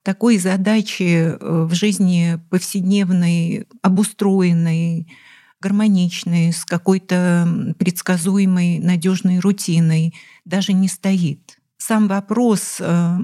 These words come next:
понимания смыслов, он и поднимается только в какие-то критичные моменты жизни, на переломах, на сломах. И мы сейчас именно с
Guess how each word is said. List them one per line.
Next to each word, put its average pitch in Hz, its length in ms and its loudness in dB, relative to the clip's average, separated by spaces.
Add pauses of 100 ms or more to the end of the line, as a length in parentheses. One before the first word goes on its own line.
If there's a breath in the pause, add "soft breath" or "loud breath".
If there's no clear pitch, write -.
(140)
понимания 196 580 0
смыслов, 220 560 0 (120)
он 202 220 2
и 185 40 0
поднимается 185 1000 -2 (100)
только 180 680 0
в - 60 -20
какие-то 170 1120 -2
критичные 170 640 -2
моменты 160 580 -2
жизни, 156 600 -6
на 165 460 2
переломах, 185 680 0
на 165 140 0
сломах. 165 680 -4 (580 soft breath)
И 185 160 -2
мы 180 200 2
сейчас 180 500 -8
именно 175 460 2
с 165 360 -8